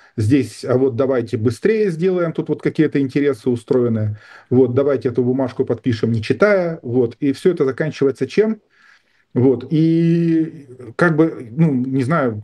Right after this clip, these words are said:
как бы молиться, наверное, <laughs> надо каждый день, потому что эти же самые люди обслуживают атомные станции, обслуживают какие-то другие объекты повышенной опасности и так далее. И это прям вещь-то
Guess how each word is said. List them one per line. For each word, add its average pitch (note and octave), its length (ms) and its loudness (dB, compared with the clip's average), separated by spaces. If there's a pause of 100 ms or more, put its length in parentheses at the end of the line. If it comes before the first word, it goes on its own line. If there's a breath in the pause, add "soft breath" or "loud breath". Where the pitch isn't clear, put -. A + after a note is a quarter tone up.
как C3 140 0
бы B2 80 2
молиться, F#3+ 420 0
наверное, C3 360 0
<laughs> - 180 -6
надо C#3 120 0
каждый A#2 320 0
день, G3+ 200 2
потому C3+ 260 -2
что - 140 -10
эти D3 220 0
же A#2 100 -2
самые B2+ 320 0
люди D#3 180 0
обслуживают B2+ 480 -4
атомные C3+ 320 -2
станции, A#2+ 560 -4 (720 loud breath)
обслуживают C3+ 540 2
какие-то D3 340 0
другие B2 400 2
объекты A#2+ 840 0
повышенной A#2+ 540 0
опасности A2 600 -4
и G#2 60 -2
так A2 180 2
далее. A2 360 2 (360 loud breath)
И C#3 320 4
это D#3 380 -2
прям E3 520 -2
вещь-то D#3+ 720 0